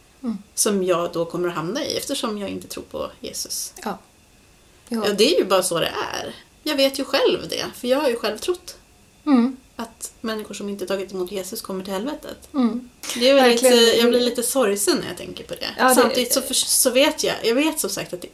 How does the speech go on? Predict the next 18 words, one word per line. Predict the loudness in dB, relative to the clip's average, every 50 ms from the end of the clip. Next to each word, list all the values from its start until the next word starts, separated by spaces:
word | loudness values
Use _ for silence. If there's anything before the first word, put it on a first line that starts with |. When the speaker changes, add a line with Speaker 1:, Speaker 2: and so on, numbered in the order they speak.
| _
Speaker 2:
har | -18 -6 -2 0 0 0 0
ingenting | -4 -4 -4 -4 -6 -6 -6
att | -4 -2 -2 -2
göra | -2 -2
med | -4 -4 -6 -6
att | -8 -10 -10 -12 -16 -16 _ -20 -20 -20 -18 -18 -18 -20 -20 -14 -6
man | -4 -2 -2 0 2
vill | 2 2 2 0
någon | -2 -4 -6 -6
illa. | -4 -4 -4 -2 -2 -2 -4 -4 -4
Men | -6 -6 -4 -4 -4
alltså | -4 -4 -4
det, | 0 2 2 2 2 0 -4 -6
jag | -4 -2 -2 -2 -2 -4
förstår | -8 -10 -6 -4 -2 -2 -2 -4
inte | -4 -6 -6
riktigt | -6 -6 -6 -6 -10 -10 -10 -16 -18 -16
varför, | -6 -4 -2 0 0 0 0 -2 -4 -6 -2 0 0 0 0 -2